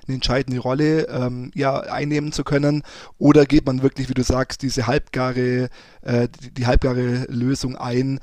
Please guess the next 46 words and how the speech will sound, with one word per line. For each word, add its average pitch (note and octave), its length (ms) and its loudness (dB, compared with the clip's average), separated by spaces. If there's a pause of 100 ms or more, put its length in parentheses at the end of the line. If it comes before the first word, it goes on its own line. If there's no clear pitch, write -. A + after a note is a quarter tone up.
(120)
dass B2 160 -6
man B2+ 120 -6
sagt, - 240 2
man B2 160 -4
holt C3+ 120 0
jetzt C3+ 200 0
vielleicht B2+ 440 0
einen B2+ 120 -6
Außenspieler, C3+ 760 4
was B2+ 140 0
natürlich C3 400 0
auch C#3+ 140 0
in, C3 100 -4
im C3+ 240 -2
Winter D3 240 6
nicht C3+ 180 -2
gerade C3 260 6
die B2 80 0
leichteste B2+ 400 2
Aufgabe C3 420 -2
ist. C3+ 340 0 (300)
Ob's - 180 -6
dann C#3 140 0
ein C#3 180 -6
Bundesligaspieler C3 840 4
wie A#2+ 140 0
Vargas, B2 600 2
Führig, C3+ 480 -2
Bayer C3 320 0
so C3 120 6
von C3 180 -6
der C3 300 -2 (320)
Kragenweite C3 680 2
ist, - 480 0
ähm, B2+ 460 0
könnte C3 260 0
man B2+ 120 0
sich B2 160 -4
überlegen. B2+ 580 2 (320)
Aber B2+ 220 0
ich, - 140 -4 (200)
ich D3 260 -2
sehe C#3 180 6
das C3+ 180 8
eigentlich A#2+ 260 -2
ähnlich. B2+ 460 -2